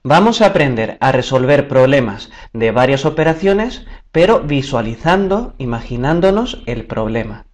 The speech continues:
¿de acuerdo? Mirad, vamos a empezar con este problema.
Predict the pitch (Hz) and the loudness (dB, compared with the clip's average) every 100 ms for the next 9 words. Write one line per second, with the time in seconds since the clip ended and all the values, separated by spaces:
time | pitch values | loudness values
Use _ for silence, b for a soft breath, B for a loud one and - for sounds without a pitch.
0 | _ - 117 110 214 214 120 - _ _ | _ -16 -14 -4 -2 -2 -4 -10 _ _
1 | _ _ - 123 127 107 - - 143 196 | _ _ -12 -2 0 -2 -6 -6 -2 0
2 | 208 196 165 170 160 147 143 139 113 95 | -2 -2 0 -2 0 -2 -2 -4 -2 -4
3 | 92 - | -6 -18